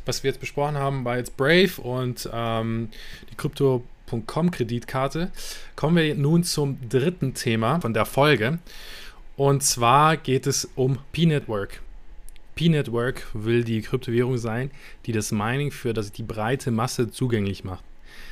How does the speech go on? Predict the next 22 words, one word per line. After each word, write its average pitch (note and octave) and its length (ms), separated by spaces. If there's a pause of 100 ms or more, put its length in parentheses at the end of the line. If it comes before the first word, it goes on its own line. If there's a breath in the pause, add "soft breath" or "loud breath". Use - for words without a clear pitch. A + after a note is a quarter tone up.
(160 loud breath)
Während A#2+ 280
die A#2+ 60
traditionelle C3+ 640
Proof-of-Work-Methode B2 1300
für A2+ 160
das G#2+ 180
Minting C3 680
neuer A#2 360
Kryptowährung A2 640
viel - 320
unerwünschte C3 840
Aufmerksamkeit G#2+ 760
auf A#2+ 180
sich - 200
gezogen G#2 400
hat, B2+ 220 (480 loud breath)
weil A#2 240
sie A2+ 180
so A2+ 100
viel A2 240
Energie G#2+ 400
verbraucht, G2+ 580